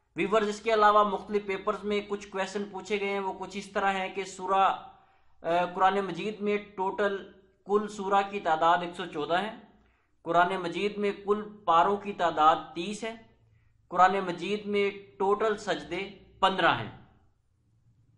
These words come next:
Question number twenty, what is the penalty of dichotomy in Islam? Dichotomy mean जिसे हम उर्दू में डकैती कहते हैं, डकैती।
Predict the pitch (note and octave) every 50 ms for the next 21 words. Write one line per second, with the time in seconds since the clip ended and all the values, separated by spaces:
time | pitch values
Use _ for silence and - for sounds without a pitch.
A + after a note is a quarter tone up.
0 | _ _ _ _ _ _ - - - - - _ _ _ _ _ - F#3+ A3+ A#3
1 | A#3 C4 C4 C4 B3 A#3+ - - F#3 F3 E3 - B2 G2+ - - - - _ _
2 | _ _ _ - D#3+ G#3+ A#3 - B3+ B3+ B3 A3 A#3+ B3+ B3 - - F#3+ F3 F3+
3 | G3+ G#3+ G#3+ - B3 A#3 A3+ G#3+ G3+ G3+ G3+ G3+ - - - D#3 D3+ - G3 G#3
4 | G#3 - C3+ C3 - - - - - - _ - F#3 F#3+ G3 G3 F3+ - - F3+
5 | F3+ E3 C#3 A#2 - - - - - _ _ _ _ _ - C3+ C3+ C#3+ F3+ F#3+
6 | F#3+ A3 A3 A3 G#3+ G#3 G3+ G3+ G#3 A3 G#3+ G#3 D#3 A#2+ C3+ C3+ D3+ D3 E3+ F3
7 | F#3 G3+ G3 G3 G3 E3 F3 D#3+ D3+ D#3+ F#3+ F#3 F#3+ G3 G3+ F#3 - F3 E3 -
8 | G3 G3 G3+ - G#3 G3+ - D3 B2 G#2 - B2 A2+ G#2+ G2+ - - - _ _
9 | _ _ _ - C#3+ D3+ - F#3 F#3+ F#3 - D3+